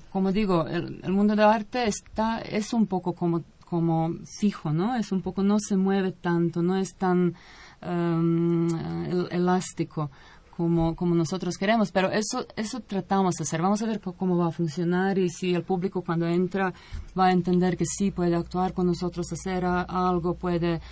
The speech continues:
leer, puede aprender o no. Vamos a ver cómo va a funcionar, pero ojalá que sí va a funcionar. Y bueno, eso en, en esos veinte años hasta que hago esas, ese tipo de arte,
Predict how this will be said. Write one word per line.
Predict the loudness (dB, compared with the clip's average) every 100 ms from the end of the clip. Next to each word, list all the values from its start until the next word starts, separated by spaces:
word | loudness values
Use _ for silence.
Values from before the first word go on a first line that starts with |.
| -18 -18 -16 -6
leer, | 0 2 2 0 -2
puede | -2 -2 0
aprender | -2 0 0 2 2 2
o | 2 0
no. | 2 0
Vamos | 0 -2 -2
a |
ver | -4 -2
cómo | 0 0
va | -2
a |
funcionar, | -4 -4 -2 -2 -2
pero | -4 -2
ojalá | -2 0 0 0
que | -4
sí | -4 -2 -2 -6 -20 -20 -20 -20 -6 -2
va |
a | 0
funcionar. | 0 -2 0 2 2 2
Y | 0 0
bueno, | 2 4 4
eso | 2 -2 -2
en, | 0
en | 0
esos | -2 -2 -4
veinte | 0 2 2 2
años | 2 2 0 -2
hasta | -8 -8 -6
que | -2 -4 -6 -16 -10
hago | -2 0 0
esas, | 0 -4 -6 -10 -16 -16 -8
ese | -8 -6
tipo | -4 -4 0 2
de | 4
arte, | 4 2 0 -4 -4